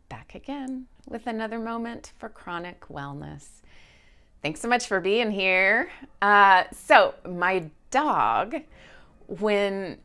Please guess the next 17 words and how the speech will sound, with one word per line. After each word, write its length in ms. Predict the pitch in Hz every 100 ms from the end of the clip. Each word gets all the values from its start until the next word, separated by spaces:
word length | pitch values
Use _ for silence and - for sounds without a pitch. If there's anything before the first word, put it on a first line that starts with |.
| -
it's 200 | 175 -
time 260 | - 190
for 160 | 202 233
dinner, 640 | - 165 147 143 160 220 -
we 180 | 208 233
sing 360 | - 302 330 277
a 60 |
song 320 | 269 285 311 311
to 100 | 262
them. 460 | - - 196 247 - - 277 - - 311 -
<laughs> 760 | - 320 - - - - -
I 60 | 320
know, 280 | 233 165 - - - -
this 160 | 285 -
sounds 300 | 247 196 196
a 40 |
little 360 | 196 190 190